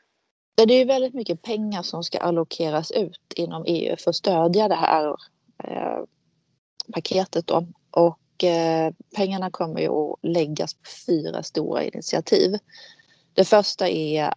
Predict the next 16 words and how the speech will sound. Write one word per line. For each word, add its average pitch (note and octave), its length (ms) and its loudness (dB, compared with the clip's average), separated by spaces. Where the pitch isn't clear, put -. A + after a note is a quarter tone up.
att - 520 -4
få - 340 -4
bort E3 580 -8
oss - 260 -16
från E3+ 300 -12
kol D#3+ 320 -4
och, - 260 -10
och E3 140 -8
olja, E3 440 -2
eh, F2 480 -4
och D#3+ 260 0
få - 140 -2
ner D#3 360 -2
koldioxidavtrycket - 1080 -2
i E3+ 60 0
energisektorn. E3 920 -6